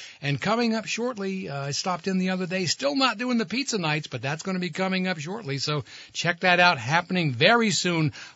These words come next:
Myers Bagels and Myers, uh, Wood-Fired Pizza. Of course, uh, Jolly Convenience Stores when you're on the road, and, uh, like I am, you gotta get, uh, a little coffee in the belly and, uh, fuel for the car. Jolly Convenience Stores, that's the place to stop.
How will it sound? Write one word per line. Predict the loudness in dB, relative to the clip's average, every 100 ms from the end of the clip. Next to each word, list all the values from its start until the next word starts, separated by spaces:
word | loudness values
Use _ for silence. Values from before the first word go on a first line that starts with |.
| 0
Myers | 4 6 6 2
Bagels | 2 2 4 2 0 -2
and | -2 -2 0
Myers, | 0 2 0 0 0
uh, | 0
Wood-Fired | -2 -2 4 6 6 4
Pizza. | -2 -4 -2 0 0 -2 -10 -20 _ -8
Of | -4
course, | 0 0 2
uh, | 2
Jolly | 6 6 6 6
Convenience | 4 4 2 2 0
Stores | 2 2 2
when | 0
you're | 2
on | 4 4
the |
road, | 4 4 4 2
and, | 0
uh, | -2
like | 0 0
I | 0 0 0
am, | 0 -2
you | -2
gotta | -2 -2 -6 -16 -20 -6
get, | -4 -4 0
uh, |
a | 2 2
little | 0 -4
coffee | 2 2 2 0
in | -2
the | 0
belly | 2 2 2 0
and, | 0
uh, | 0 -2
fuel | -4 0 2 2
for | -2
the | -4
car. | 0 2 4 2 -2 -20 -10
Jolly | -4 -2 -2
Convenience | -2 -2 -2 -2 -4
Stores, | -6 -6 -6
that's | -8 -10
the | -12
place | -10 -10
to | -8
stop. | -8 -6 -8